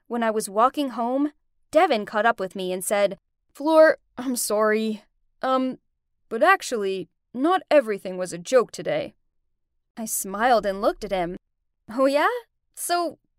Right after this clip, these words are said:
what's not a joke?" But he just turned tomato red, then rushed away.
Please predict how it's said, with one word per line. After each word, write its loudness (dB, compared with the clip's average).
what's 0
not 2
a -4
joke?" 0
But -6
he -10
just -6
turned -4
tomato -4
red, -4
then -2
rushed -6
away. -2